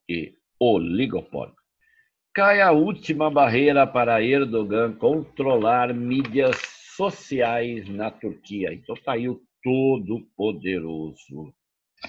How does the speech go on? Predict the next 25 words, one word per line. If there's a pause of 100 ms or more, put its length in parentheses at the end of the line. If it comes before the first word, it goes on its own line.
(360)
Erdogan, (680)
que
vem
causando
inveja
aí
a
muita
gente,
né?
Vou (580)
pegar
aí
o, (680)
o,
o
Vladimir
Putin,
né?
O
nosso
presidente
aqui
em
Brasília.